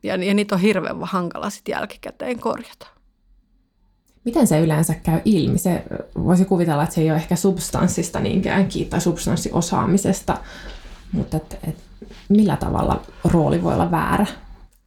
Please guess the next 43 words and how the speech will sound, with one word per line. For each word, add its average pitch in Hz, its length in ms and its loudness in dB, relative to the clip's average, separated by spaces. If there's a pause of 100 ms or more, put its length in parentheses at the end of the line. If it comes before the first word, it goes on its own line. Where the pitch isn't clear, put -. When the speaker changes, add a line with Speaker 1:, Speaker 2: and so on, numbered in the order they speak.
(100)
Speaker 1:
No 254 140 4
ihan 247 120 4
hyvä 240 220 2
asiantuntija 185 600 -4
laittaa 190 240 -2
vaikka 180 140 -2
esimiesrooliin. - 1040 -8 (260)
Speaker 2:
Mm. 185 320 -2 (380)
Speaker 1:
Niin, 175 220 -2
niin 180 240 -2
tota, 190 240 -6
se 202 140 2
ei 180 100 2
välttämättä 185 760 -4
ole 185 120 -6
se 190 220 -4
hyvä, 185 280 -2 (100)
hyvä, 196 360 -4 (360)
hyvä 202 240 0
niinku 202 220 -4
mä-, 208 240 -4 (140)
matchi. 202 460 -4
Ja 208 140 -2
sit 202 160 -8
mä 240 120 4
ite 330 260 2
u-, 233 220 0
uskon 214 400 2
näissä 226 360 0
asioissa 190 480 -2
tosi 202 380 0
vahvasti 190 520 -4
intuitioon. - 760 -8 (420)
Et 202 200 -6
jos 214 140 -2
intuitio 185 640 2
sanoo 185 400 -2
jotain, 185 300 -2
vaikka 185 180 -6
paperilla 180 520 -2
kaikki 180 380 -4
näyttäisi - 480 -10
hyvältä, 185 560 -2